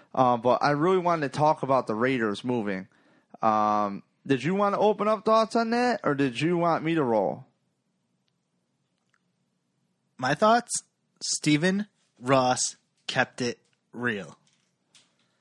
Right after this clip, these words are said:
Speaker 2: The owner from the Miami Dolphins. Yeah. Yeah. The Oakland Raiders vote, almost unanimous.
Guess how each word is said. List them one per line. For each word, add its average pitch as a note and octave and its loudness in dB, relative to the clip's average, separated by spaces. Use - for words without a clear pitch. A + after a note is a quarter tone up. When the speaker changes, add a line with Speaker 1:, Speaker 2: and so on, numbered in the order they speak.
Speaker 2:
The C#3 -6
owner C#3+ 2
from C#3 -10
the C3 -6
Miami B2 0
Dolphins. F#2 -12
Yeah. A#2 -10
Yeah. F#2+ -18
The A#2+ -10
Oakland C3 -6
Raiders C#3+ 0
vote, D3 -2
almost D3 0
unanimous. G2 -12